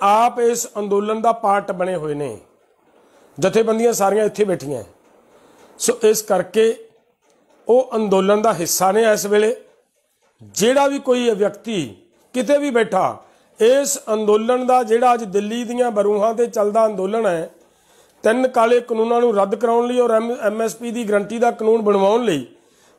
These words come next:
ਚੱਲ ਰਹੇ ਅੰਦੋਲਨ ਦੀ ਜੋ ਵੀ ਸਪੋਰਟ ਕਰ ਰਿਹਾ, ਜਿੱਥੇ ਬੈਠਾ ਵੀ ਕਰ ਰਿਹਾ ਹੈ, ਉਹ ਸੰਯੁਕਤ ਮੋਰਚੇ ਦਾ ਇੱਕ ਪਾਰਟ ਹੈ, ਇੱਕ ਹਿੱਸਾ ਹੈ।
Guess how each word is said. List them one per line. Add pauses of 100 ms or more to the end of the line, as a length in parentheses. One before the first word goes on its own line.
ਚੱਲ
ਰਹੇ (120)
ਅੰਦੋਲਨ
ਦੀ
ਜੋ
ਵੀ
ਸਪੋਰਟ
ਕਰ
ਰਿਹਾ,
ਜਿੱਥੇ
ਬੈਠਾ
ਵੀ
ਕਰ
ਰਿਹਾ
ਹੈ, (880)
ਉਹ
ਸੰਯੁਕਤ
ਮੋਰਚੇ
ਦਾ
ਇੱਕ
ਪਾਰਟ
ਹੈ,
ਇੱਕ
ਹਿੱਸਾ
ਹੈ।